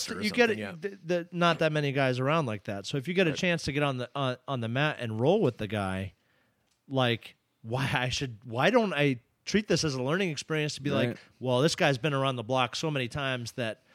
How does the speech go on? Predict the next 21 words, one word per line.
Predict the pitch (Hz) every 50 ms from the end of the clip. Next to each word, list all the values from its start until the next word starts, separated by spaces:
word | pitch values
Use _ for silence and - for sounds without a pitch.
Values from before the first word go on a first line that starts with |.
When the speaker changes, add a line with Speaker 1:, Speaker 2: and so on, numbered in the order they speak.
| _ _ -
Speaker 2:
he | - 180 170
can | - 147
tell | 131 151 143
you | 139 131 123 123
every, | 131 120 127 127 131
you | 127 123
know, | 113
the | 113 117 117
shutters | 110 - - 160 147 147 143 135 110
and | 127 117
the | 113
color | - 156 147 139 127
of | 120
the | 120
house | 120 131 127 123 - 127
on | 113 117
every | 123 113 117 110
house | 117 120 113 113 -
on | 123 110
this | 107 101
block. | - 135 151 151 135 113 107 -